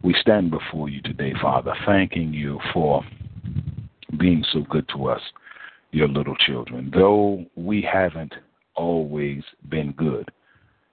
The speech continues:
you have been good to us. Though we haven't always been faithful, Father, you have been faithful. We give you all glory, all honor, and all praise. We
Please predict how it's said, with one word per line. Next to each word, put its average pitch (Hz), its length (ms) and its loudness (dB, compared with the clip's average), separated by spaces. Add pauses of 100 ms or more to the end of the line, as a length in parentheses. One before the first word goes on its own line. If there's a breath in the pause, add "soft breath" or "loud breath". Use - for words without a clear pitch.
(120)
you 80 180 0
have 69 240 2
been 65 220 -4
good 69 240 -4
to 64 180 -10
us. 58 240 -6
Though 95 180 6
we 92 280 4
haven't 87 420 2
always 82 580 -2
been 76 240 -4 (100)
faithful, - 680 -6
Father, 78 320 2
you 69 280 -8
have 67 140 -4
been 65 200 -8 (100)
faithful. 64 480 -8
We 67 120 -4
give 65 300 0
you 64 240 -4 (540 loud breath)
all - 240 6
glory, 78 540 2
all 69 300 -4
honor, 73 560 2
and 131 120 -6
all 127 220 -2
praise. - 540 -8
We 65 360 -6